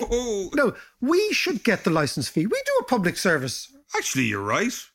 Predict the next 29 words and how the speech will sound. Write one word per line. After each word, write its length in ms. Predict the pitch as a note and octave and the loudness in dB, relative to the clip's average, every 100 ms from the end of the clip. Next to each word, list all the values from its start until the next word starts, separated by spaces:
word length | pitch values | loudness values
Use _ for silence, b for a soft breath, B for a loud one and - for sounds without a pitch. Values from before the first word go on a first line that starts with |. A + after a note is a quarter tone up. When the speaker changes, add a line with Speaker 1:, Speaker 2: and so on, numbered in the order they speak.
| _ - | _ 2
Speaker 2:
Why 120 | C#5 | 2
should 200 | - B4 | 2 -2
Primetime 600 | - D#4 F4 - C4+ A3 | 0 2 2 2 2 2
get 180 | G#3 - | 2 -2
sh-, 120 | - A#3 - | -10 -6 0
the 80 | |
licence 360 | A3+ G#3+ F3 F3+ | 4 4 2 0
fee 160 | A3 F#3 | 2 4
and 120 | A3 | 2
us 200 | B3 E4 | 0 0
not? 280 | D4 E3+ A3 _ - _ - | 0 0 -4 _ -20 _ 2
But 240 | G3+ B2+ | 2 4
anyway, 240 | - D3 A#2 C3+ | 0 0 0 -2
my 80 | |
point 460 | C3 - G#3+ G3+ - | -4 0 0 2 -2
is, 280 | - - - - | -8 -12 -12 -8
it's 140 | - | -2
nothing 240 | G3 F3+ | -2 0
against 380 | C#3+ B2 A2 - _ - | 0 0 -2 -8 _ -2
R 140 | C#3+ | 0
T 160 | - B2 | 0 -4
E 40 | |
people, 320 | G#2+ A2+ F#3+ | -4 -8 -8
right? 200 | B3 D3 - b b b b b _ | -6 -6 -6 b b b b b _
The 80 | E3+ | 0
licence 680 | C#3 F3 A3 - F3 A2+ - | 2 2 2 0 -2 -4 -6
fee 600 | - - F3 C3+ A2+ - _ _ _ _ _ - | -8 -4 0 0 -2 -8 _ _ _ _ _ 0
is 240 | D3+ | 0
a 80 | C3+ | 0